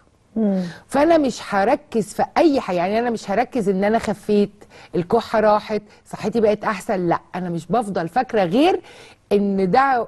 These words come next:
Speaker 2: الدواء ده كان طعمه مر
Speaker 1: مم.
Speaker 2: وانتوا غصبتوني اخده.
Speaker 1: مم.
Speaker 2: فدي العقله ال-، الفكره اللي بتفضل مسيطره على عقلي. المشكله كمان يا دعاء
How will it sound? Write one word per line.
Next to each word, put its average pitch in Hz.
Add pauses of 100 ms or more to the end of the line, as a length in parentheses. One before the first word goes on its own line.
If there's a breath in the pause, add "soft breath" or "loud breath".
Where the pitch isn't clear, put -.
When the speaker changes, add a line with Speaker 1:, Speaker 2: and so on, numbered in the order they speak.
Speaker 2:
الدواء 208
ده 202
كان 190
طعمه 233
مر 349 (280 soft breath)
Speaker 1:
مم. 202
Speaker 2:
وانتوا 294
غصبتوني 208
اخده. 135 (220)
Speaker 1:
مم. 208 (340 loud breath)
Speaker 2:
فدي 185
العقله 233 (120)
ال-، 165 (100)
الفكره 170
اللي 156
بتفضل 196
مسيطره 175
على 170
عقلي. - (500 loud breath)
المشكله 190
كمان 262
يا 269
دعاء 208